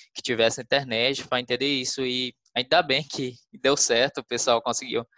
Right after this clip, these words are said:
é, achar internet ou botar crédito no celular pra ficar, pra ficar com internet em,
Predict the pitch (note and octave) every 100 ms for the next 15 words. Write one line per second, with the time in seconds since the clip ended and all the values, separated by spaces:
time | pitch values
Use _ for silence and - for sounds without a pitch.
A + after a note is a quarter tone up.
0 | _ _ _ - G#2+ A2 A#2 A2+ C#3 B2
1 | A2+ C3+ D3 C3+ - A2+ A2+ A2+ A#2 A2+
2 | A2+ A2+ A2 A#2 _ - A#2 A#2 - A#2+
3 | A#2 - B2 A#2+ A#2 D#3 _ _ _ _
4 | _ _ _ _ _ _ _ _ - B2
5 | A2+ - - A2+ A2 A2 A2+ A#2+ - A#2+
6 | B2 A#2 B2+ A#2 A#2 C3 A#2+ A2+